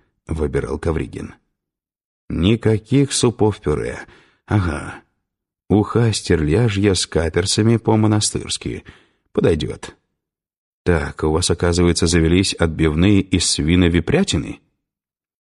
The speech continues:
Гарсон с явной тревогой взглянул в сторону фонтана. «Действительно», — сказал Ковригин.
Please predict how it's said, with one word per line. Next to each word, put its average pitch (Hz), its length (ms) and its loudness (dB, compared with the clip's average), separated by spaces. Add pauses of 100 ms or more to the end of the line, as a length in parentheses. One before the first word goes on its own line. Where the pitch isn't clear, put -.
(480)
Гарсон 104 640 2
с - 140 -2
явной 170 420 2
тревогой 135 840 2
взглянул 107 540 2
в 143 60 -4
сторону 110 340 2
фонтана. 104 640 0 (880)
«Действительно», — 73 880 -4 (300)
сказал 71 420 -4
Ковригин. 67 560 -8